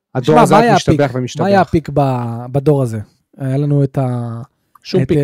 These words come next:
Speaker 2: אה, משחקי Mass Effect, היה לנו את Red Dead Redemption,
Speaker 1: אה.
Speaker 2: היה לנו את Last of Us, היה לנו
Speaker 1: מהמם.
Speaker 2: באמת משחקים, כאילו, ב-, מה שונה Last of Us שתיים מאחד, חוץ מגרפיקה?
Speaker 1: נכון.
Speaker 2: כאילו, Last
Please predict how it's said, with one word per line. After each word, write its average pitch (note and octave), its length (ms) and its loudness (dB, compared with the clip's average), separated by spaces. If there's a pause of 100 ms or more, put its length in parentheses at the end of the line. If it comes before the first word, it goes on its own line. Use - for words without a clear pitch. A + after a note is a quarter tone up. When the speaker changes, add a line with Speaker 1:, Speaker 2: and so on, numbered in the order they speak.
(100)
Speaker 2:
אה, D#3+ 40 -6
משחקי D3+ 400 -4
Mass D3+ 300 0
Effect, - 400 -2 (420)
היה C#3+ 100 -4
לנו D3 180 -2
את C#3+ 160 -6
Red D#3 160 0
Dead D3+ 160 0
Redemption, C3 720 0
Speaker 1:
אה. - 60 -14
Speaker 2:
היה C3 100 -6
לנו C#3+ 200 -4
את C3+ 100 -10
Last D3+ 380 -2
of B2+ 120 0
Us, A#2 400 -8 (580)
היה C3+ 100 -4
לנו F3+ 60 0 (100)
Speaker 1:
מהמם. G#3+ 40 -4
Speaker 2:
באמת F#3+ 220 2
משחקים, D3+ 580 -4
כאילו, E3 280 2
ב-, F#3 80 2 (720)
מה F#3 220 -2
שונה A3+ 340 0
Last G#3 180 0
of F3+ 80 2
Us E3+ 40 4
שתיים F#3 340 0
מאחד, D#3+ 340 -2 (420)
חוץ D#3+ 220 -8
מגרפיקה? C#3+ 520 -4 (1500)
Speaker 1:
נכון. C#3 200 -10
Speaker 2:
כאילו, F3+ 240 2
Last A#3+ 80 2